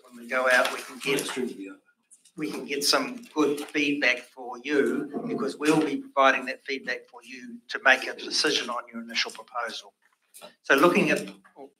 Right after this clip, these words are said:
looking at the timetable, um, we're at the council workshop, first one today. We're looking at preliminary consultation for the balance of this month, uh, and all of May. So we're giving it about a month or six weeks.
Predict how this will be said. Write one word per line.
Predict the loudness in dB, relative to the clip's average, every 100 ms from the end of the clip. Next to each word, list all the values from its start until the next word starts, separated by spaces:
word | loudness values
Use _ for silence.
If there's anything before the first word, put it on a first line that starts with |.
| _ -20 -20 _
looking | 2 2
at | 2
the | 4
timetable, | 10 10 12 10 10 8 0 -8 -20 _ 2
um, | 4 4 0 -10
we're | 0 0
at | 0 0
the | -2 -2 2
council | 2 2 -2
workshop, | -2 2 2 0 -6 _ _
first | -4 -4 -2
one | -4 -4
today. | -4 0 2 2 0 -8 _ _ _ -16 -14 -2
We're |
looking | 0 2 2 0
at | -2
preliminary | 0 2 4 2
consultation | 0 -4 -6 -6 0 4 4 0
for | -8 -14
the | -4
balance | -2 -2 -6 -12
of | -14
this | -16 -16 -4
month, | -4 -4 -8 _ -10
uh, | -6 -6 -8 -14
and | -12 -14 -16 _ _
all | -16 -16
of | -16 0
May. | 2 4 2 -4 -8
So | -10
we're | -10
giving | -12 -14 -14 -16
it | -10
about | 2 2 2
a |
month | 6 6 4 -8
or | -14 -10
six | -10 -10 -6
weeks. | -4 -4 -8